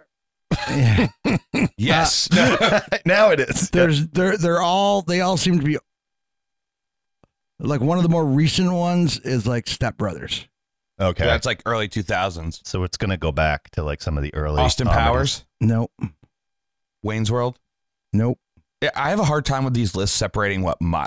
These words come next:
Speaker 2: my
Speaker 3: There's
Speaker 2: favorites
Speaker 3: something
Speaker 2: are.
Speaker 3: about
Speaker 2: So
Speaker 3: Mary?
Speaker 1: Nope.
Speaker 2: Meet the Parents?
Speaker 1: Nope.
Speaker 3: Meet the Fockers?
Speaker 1: Nope. <laughs>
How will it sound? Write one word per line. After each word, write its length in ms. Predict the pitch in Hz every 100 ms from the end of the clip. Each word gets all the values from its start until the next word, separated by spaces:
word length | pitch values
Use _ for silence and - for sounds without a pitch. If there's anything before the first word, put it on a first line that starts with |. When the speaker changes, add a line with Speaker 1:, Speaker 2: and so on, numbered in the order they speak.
| -
Speaker 2:
my 280 | 98 98 113
Speaker 3:
There's 160 | 147 131
Speaker 2:
favorites 200 | 127 -
Speaker 3:
something 180 | 127 123
Speaker 2:
are. 40 |
Speaker 3:
about 220 | 120 135
Speaker 2:
So 60 | 113
Speaker 3:
Mary? 340 | 120 143 180 - _ _ _ _ -
Speaker 1:
Nope. 260 | 123 139 - - - _ _ _ _ _
Speaker 2:
Meet 180 | 127 131
the 40 | -
Parents? 440 | 120 120 139 - _ _ _ _ _ _ -
Speaker 1:
Nope. 340 | 95 117 143 _ -
Speaker 3:
Meet 140 | 123
the 60 | -
Fockers? 500 | 117 120 147 139 -
Speaker 1:
Nope. 260 | 110 139
<laughs> 20 | -